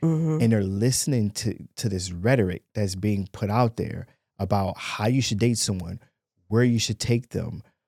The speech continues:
Speaker 2: who should be responsible for what, and all these
Speaker 1: Right.
Speaker 2: other things. And if both sides are doing this thing,
Speaker 1: <laughs>
Speaker 2: then it's,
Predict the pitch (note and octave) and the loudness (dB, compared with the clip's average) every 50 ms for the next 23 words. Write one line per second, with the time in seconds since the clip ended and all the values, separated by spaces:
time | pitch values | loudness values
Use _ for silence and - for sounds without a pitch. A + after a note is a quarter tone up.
0 | _ _ _ _ - - - B2+ C3 A#2+ - - A#2+ A#2 A2+ A2+ G#2+ - - - | _ _ _ _ -6 0 2 2 4 4 2 2 4 4 4 4 2 0 0 0
1 | A2 A2 G#2 - - G#2+ G2+ - G#2 F#2 F2+ A2 A#2 G2+ F2 - _ - - E3 | 0 0 0 0 -2 -2 -2 -2 -2 -2 0 0 0 0 0 -4 _ -2 0 4
2 | E3+ D#3+ D3 - - A#2+ A#2+ B2 A#2 G#2+ - G#2 F#2 F#2 F#2 F#2+ - - _ _ | 4 4 6 4 4 4 4 2 2 0 -2 -2 -2 -2 -4 -6 -8 -12 _ _
3 | _ _ _ _ _ - G#2+ G#2+ G#2 G2+ G2 - - A2+ G2+ F2+ F2+ - _ - | _ _ _ _ _ 0 2 2 2 2 0 0 0 0 0 0 -4 -6 _ 0
4 | A2+ C3 C3 B2 - - - B2+ A2+ A#2+ C3+ C#3 C#3+ C3+ A2 - A2+ G#2 F#2+ F2 | 2 2 2 0 0 -2 0 0 2 2 2 2 2 2 2 0 0 0 0 0
5 | G#2 G2 G2+ F#2+ F#2 F#2+ F#2+ - - - - A2 G2+ F#2+ F#2 F#2+ F#2+ F#2+ - - | -2 -2 0 0 -2 -2 -2 -2 -2 0 0 0 0 -2 -2 -4 -4 -6 -4 -6
6 | - - - - - _ _ _ _ _ _ _ _ _ - G2+ A#2 B2 A#2 A#2 | -6 -6 -10 -12 -16 _ _ _ _ _ _ _ _ _ -4 0 2 4 4 4
7 | A2+ G#2+ - | 4 2 0